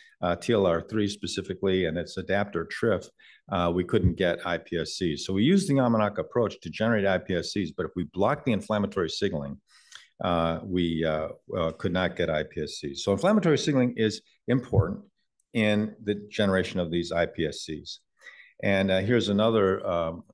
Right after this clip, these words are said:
uh, piece of data from that paper where we used, uh, mouse embryonic fibroblasts that had the Amanaka factors as a cassette that was doxycycline inducible. So we can simply add dox to the medium,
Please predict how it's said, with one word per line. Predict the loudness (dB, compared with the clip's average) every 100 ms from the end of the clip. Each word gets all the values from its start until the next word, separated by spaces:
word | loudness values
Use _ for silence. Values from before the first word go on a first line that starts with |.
| -16
uh, | -10 -8 -8 -10 -6
piece | -4 -2
of | -2
data | 0 0
from | 0 -4
that | -4 -4
paper | -2 -2 -2 -6 -8 -20 -18 -2
where | 2 4
we | 4 2
used, | 4 4 2 -2
uh, | -2 0 -2
mouse | 0 0 0 -2
embryonic | -2 -2 -4 -4 -4
fibroblasts | 0 2 0 0 -2 -2 -4
that | -4 -2
had | 0 0
the | 2
Amanaka | 2 2 0 -2 -4
factors | -6 -6 -6 -6
as | -4 -4
a | -6
cassette | -10 -6 0 0 0
that | -4
was | -6 -2
doxycycline | -2 -2 -4 -2 -2 -2 -2
inducible. | -4 -2 -4 -4 -6 -10
So | -6
we | -4
can | -4
simply | -2 -2 2 2
add | 2 0
dox | -2 0 -2 -6 -8 -2
to | -2 -2 -8 -20 -20 _ -2
the | 2
medium, | 4 4 2 0 -2